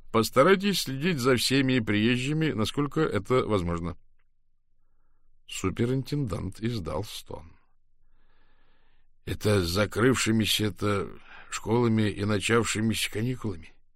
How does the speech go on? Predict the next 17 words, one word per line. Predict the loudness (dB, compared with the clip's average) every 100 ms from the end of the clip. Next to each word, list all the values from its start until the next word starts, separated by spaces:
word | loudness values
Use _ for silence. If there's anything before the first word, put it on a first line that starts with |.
| _ -20 _ -20 -20 -8
На | 6
этой | 6 8 6
неделе | 6 2 4 4 4 0 -6 -12
в | -12 -2
городишко | 4 6 8 6 4
приехало | 0 4 4 6
очень | 4 4 4
много | 4 4
людей». | 4 4 4 2 -4 -18 -20 -20 -20 -20 -20 _
«Мы | 4 10 10
обязаны | 12 8 8 2
сделать | 4 4 4 2
все, | 0 -2
что | 0 0
в | 2
наших | 2 0 -6
силах», | -6 -4 -4 -6